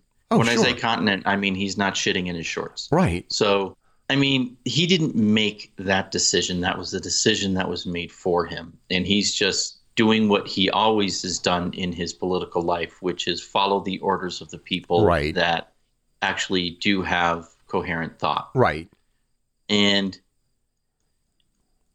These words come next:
Speaker 2: I honestly wonder about the wisdom of that decision. Wasn't she one of the first of the Democrat field to, to drop out?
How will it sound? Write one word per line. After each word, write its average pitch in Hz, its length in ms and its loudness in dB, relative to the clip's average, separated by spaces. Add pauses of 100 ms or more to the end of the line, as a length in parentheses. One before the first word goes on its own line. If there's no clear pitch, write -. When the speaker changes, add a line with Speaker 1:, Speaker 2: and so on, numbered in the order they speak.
(320)
Speaker 2:
I 117 300 -2
honestly 160 540 4
wonder 107 840 2 (120)
about 98 400 -2
the 101 60 -2
wisdom 104 560 -2
of 92 100 -4
that 92 200 0
decision. 87 520 -2
Wasn't 107 260 0
she - 160 0
one 175 200 0
of 143 60 -2
the 117 80 0
first - 640 -2 (100)
of 110 100 -2
the 110 80 2
Democrat 107 640 -2
field 104 400 0 (120)
to, 104 120 -4 (440)
to 101 280 -2
drop 101 340 2
out? 92 340 0